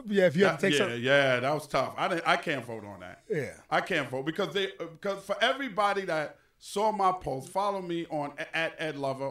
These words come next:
Speaker 2: on Instagram. You'll see it. It'll still be there. Everyone that was on that thread that said Puffy is not a producer, you're stupid.
Speaker 1: Yeah.
Speaker 2: He is.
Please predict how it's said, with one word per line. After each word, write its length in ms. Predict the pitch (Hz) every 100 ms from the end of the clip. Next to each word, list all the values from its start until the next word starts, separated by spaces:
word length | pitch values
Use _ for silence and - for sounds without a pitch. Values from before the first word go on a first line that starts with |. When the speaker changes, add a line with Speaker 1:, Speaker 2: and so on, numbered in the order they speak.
| 151
Speaker 2:
on 180 | 147 151
Instagram. 540 | 143 - 123 127 123
You'll 100 | 123
see 260 | 123 170 139
it. 160 | 107 - _ -
It'll 120 | 139
still 280 | 139 170 143
be 120 | 135
there. 180 | 107 - _ _ -
Everyone 540 | 233 240 247 214 208
that 140 | 196
was 140 | 156 135
on 280 | - 202 196
that 240 | 190 -
thread 240 | 175 160
that 120 | 139 123
said 220 | 127 -
Puffy 300 | 165 165 165
is 100 | 123
not 180 | 147 143
a 20 |
producer, 560 | - 123 135 135 135 123 - _
you're 180 | 123 113
stupid. 640 | - - - 135 - 64 _ _ _ _ -
Speaker 1:
Yeah. 120 | 113
Speaker 2:
He 240 | 160 151 -
is. 560 | 160 110 87 - -